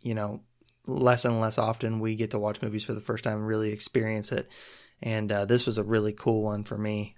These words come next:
um, to experience for the first time, and I'd like to watch it for the first time through somebody else's eyes, and I think ha-, making him watch it, I think he would love it, and then it would be an exciting conversation. So, um, <clears throat> as far as the,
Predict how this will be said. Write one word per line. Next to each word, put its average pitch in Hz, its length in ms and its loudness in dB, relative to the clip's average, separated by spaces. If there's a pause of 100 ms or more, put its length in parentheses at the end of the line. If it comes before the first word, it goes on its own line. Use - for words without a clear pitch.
um, 104 240 -2
to - 140 -4
experience 107 360 -4
for - 120 -6
the - 80 -8
first - 220 -6
time, 110 180 -2
and 104 80 -4
I'd 101 80 -8
like 107 160 -4
to 110 60 -4
watch 107 300 0
it - 100 -4
for 123 140 -4
the 107 80 -6
first - 240 -2
time 110 200 -2
through 117 120 0
somebody 113 340 6
else's 107 300 -2
eyes, 104 300 -2
and 104 100 -2
I 104 80 -2
think 104 300 -8 (280)
ha-, 123 140 2
making 117 280 2
him 113 180 2
watch 104 260 -2
it, 104 140 -2
I 131 80 -6
think - 280 -4
he - 220 4
would 113 160 4
love 113 220 4
it, 110 160 2
and 110 180 -4
then 107 140 0
it 107 60 0
would 110 120 -2
be - 160 0
an - 80 0
exciting - 340 0
conversation. - 560 -4
So, - 200 -4 (640)
um, - 480 -2 (580)
<clears throat> 123 560 12 (880)
as - 120 4
far 143 280 8
as 113 380 4
the, 113 400 2